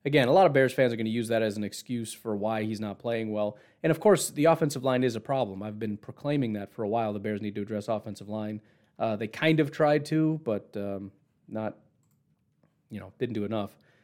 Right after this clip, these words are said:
Um, but also, some of these are due to Justin Fields, a hundred percent. Holding onto the ball, trying to scramble and going down,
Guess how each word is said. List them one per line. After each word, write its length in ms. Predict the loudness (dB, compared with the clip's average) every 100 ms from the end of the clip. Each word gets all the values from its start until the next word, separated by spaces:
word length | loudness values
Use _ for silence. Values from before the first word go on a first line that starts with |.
| _ _ -6
Um, 360 | -4 -4 -6 2
but 100 | 4
also, 240 | 4 2
some 240 | -2 0 2
of 80 |
these 180 | 2 2
are 180 | 0 -2
due 200 | 0 0
to 80 | -2
Justin 360 | -4 -8 -12
Fields, 360 | -12 -14 -14 -20
a 40 |
hundred 240 | -8 -6 -6
percent. 380 | -8 -14 -16 -18 _ _ _
Holding 300 | 0 2 4
onto 140 | 2 2
the 60 |
ball, 280 | 2 4 4
trying 280 | 2 -2 -2
to 40 |
scramble 560 | -4 -2 0 2 0 0
and 100 | -2
going 280 | -2 -2 -4
down, 380 | -4 -4 -6